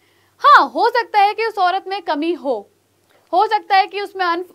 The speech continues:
अम, इनफर्टिलिटी हो, लेकिन ऐसा भी हो सकता है कि भाई औरत सही हो, आदमी में परेशानी हुई हो,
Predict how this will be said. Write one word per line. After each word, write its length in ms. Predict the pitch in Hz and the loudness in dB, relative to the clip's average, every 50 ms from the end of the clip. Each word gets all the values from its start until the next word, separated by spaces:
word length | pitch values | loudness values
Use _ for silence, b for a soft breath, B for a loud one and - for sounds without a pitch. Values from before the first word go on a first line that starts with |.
| - | -12
अम, 320 | 277 277 269 262 262 262 262 - | -10 -8 -8 -8 -10 -12 -10 -8
इनफर्टिलिटी 640 | 330 392 - 359 311 294 269 311 302 302 240 294 277 | -8 -6 -4 -4 -4 -4 -4 -8 -10 -10 -10 -10 -12
हो, 220 | 247 233 - - b b b b b b b b b b | -10 -12 -16 -16 b b b b b b b b b b
लेकिन 440 | 311 349 427 466 466 440 480 466 403 | -6 -4 -4 -4 -6 -6 -4 -2 -2
ऐसा 260 | 359 381 - 415 403 | -2 0 0 -2 -2
भी 100 | 392 415 | -2 -2
हो 140 | 415 415 392 | -4 -4 -6
सकता 260 | 392 403 339 330 381 | -8 -12 -12 -10 -10
है 80 | 392 339 | -10 -8
कि 100 | 381 381 | -10 -10
भाई 160 | 370 403 381 | -8 -6 -4
औरत 320 | 349 320 320 330 359 370 370 | -2 0 0 0 -2 -2 -2
सही 220 | 370 349 349 359 | -6 -6 -6 -4
हो, 120 | 370 359 339 | -4 -2 0
आदमी 340 | 294 277 294 277 311 339 349 | 0 0 0 -2 -4 -8 -6
में 140 | 349 359 | -6 -6
परेशानी 480 | 339 339 320 320 285 330 311 302 285 302 | -6 -6 -10 -8 -8 -8 -8 -6 -6 -6
हुई 200 | 285 285 302 285 | -8 -8 -10 -10
हो, 180 | 254 269 277 269 | -12 -14 -18 -20